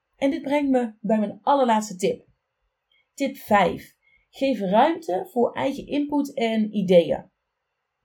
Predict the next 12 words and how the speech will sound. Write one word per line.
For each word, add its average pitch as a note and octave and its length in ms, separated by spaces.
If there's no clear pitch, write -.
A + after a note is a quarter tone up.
Kijk, F3 200
vitaliteit C#4 680
gaat A#3+ 320
om G3+ 520
gezondheid, G#3+ 920
om G3 600
energie, G#3+ 800
eh, A3 220
maar A3+ 120
ook D4+ 160
om C#4 80
motivatie. G#3+ 920